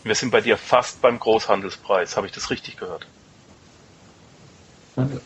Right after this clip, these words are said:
Speaker 2: beim Groß-, Großhandelspreis.
Speaker 1: Ähm,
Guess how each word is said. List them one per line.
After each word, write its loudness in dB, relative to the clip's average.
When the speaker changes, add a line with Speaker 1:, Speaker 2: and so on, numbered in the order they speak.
Speaker 2:
beim 6
Groß-, 0
Großhandelspreis. 2
Speaker 1:
Ähm, 6